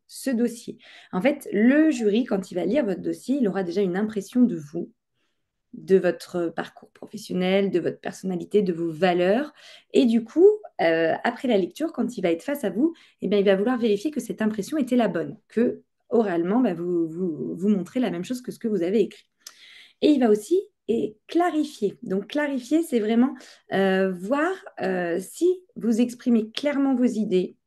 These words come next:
si c'est vraiment votre, euh, la même posture professionnelle à l'écrit qu'à l'oral, et si aussi vous maîtrisez les compétences qui vont être requises pour le diplôme que vous visez. Et, euh, et en fait,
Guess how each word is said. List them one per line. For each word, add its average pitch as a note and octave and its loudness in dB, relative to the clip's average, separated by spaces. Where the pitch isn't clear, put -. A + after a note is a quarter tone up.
si - -2
c'est G#3 2
vraiment A#3+ 2
votre, A3 -4
euh, F3 2
la F#3 4
même B3 4
posture B3 -6
professionnelle A3 0
à F#3 0
l'écrit F#3+ -2
qu'à G#3 -2
l'oral, F3+ -2
et G3+ 2
si G#3 -4
aussi A#3+ -4
vous A3 -2
maîtrisez A3+ -2
les G#3+ 0
compétences B3 -4
qui G3+ -6
vont F#3+ 0
être F#3+ -4
requises A#3+ -2
pour F#3+ -2
le F3 2
diplôme F3+ 0
que A#3+ -4
vous G#3 -2
visez. G3+ -4
Et, - 2
euh, F3 0
et A#3 4
en F#3 4
fait, B3 0